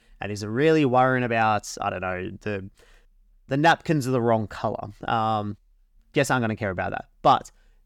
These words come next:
that may be something that could trigger you and that can have influence on the rest of your wedding day. So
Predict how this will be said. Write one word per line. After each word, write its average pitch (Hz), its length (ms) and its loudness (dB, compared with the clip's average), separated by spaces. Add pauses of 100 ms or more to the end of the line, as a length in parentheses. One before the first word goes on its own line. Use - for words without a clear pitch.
that 147 200 4
may 156 280 0
be 135 160 0
something 117 640 -4 (120)
that 110 180 -2
could 135 260 -6
trigger 120 420 -2
you 120 360 0 (140)
and 120 120 -4
that 113 120 -4
can 113 80 -10
have 113 120 -4
influence 110 360 -4
on 113 40 -4
the 107 80 -4
rest 101 320 -6
of 98 120 -4
your 98 320 -4
wedding 98 340 -6
day. - 280 -10 (140)
So 139 360 2